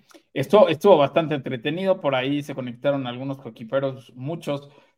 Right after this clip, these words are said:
eh, que me dio muchísimo gusto ver por ahí, y otros que tenemos un rato, este, ¿no? de no platicar con ellos, y bueno, pues ahí estuvieron. Eh, y como bien lo dice Regina en el intro, Red Bull se corona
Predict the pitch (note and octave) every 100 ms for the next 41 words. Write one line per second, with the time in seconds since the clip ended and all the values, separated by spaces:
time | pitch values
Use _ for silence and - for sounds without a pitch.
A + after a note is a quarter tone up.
0 | - A#2+ A#2 A#2 A#2 A#2 B2 B2 C#3 C#3
1 | C#3 C#3 C3+ A#2+ C3 C3 C3 C3 C3+ B2
2 | A#2+ C#3 G#3+ - _ _ _ _ _ _
3 | _ C3+ D3 F3 D#3+ C#3+ E3+ F#3 F#3+ F3
4 | G3+ A3+ F#3 C#3 - _ _ _ B2+ B2
5 | C#3 C#3 F#3 D#3+ E3 F3 E3 D3+ C#3 C3
6 | B2+ C#3 C#3+ C#3+ C3+ F3+ - B2 B2 A#2
7 | A2+ B2+ B2+ C#3+ C#3+ C3+ B2+ A#2+ B2 _
8 | _ _ _ A#2+ A#2+ A#2+ A#2+ A#2+ B2 B2+
9 | B2 _ F#3 G3 A#3 - F#3 G3 C4+ A#3+
10 | A3 G3+ D3 - D#3 D3 C3 B2 B2+ C#3+
11 | C#3+ D3+ F#3+ - _ _ _ _ _ _
12 | D#3 G3 E3 D#3 F#3+ G#3+ - _ D#3+ B2
13 | D3+ E3 F#3 F#3 A3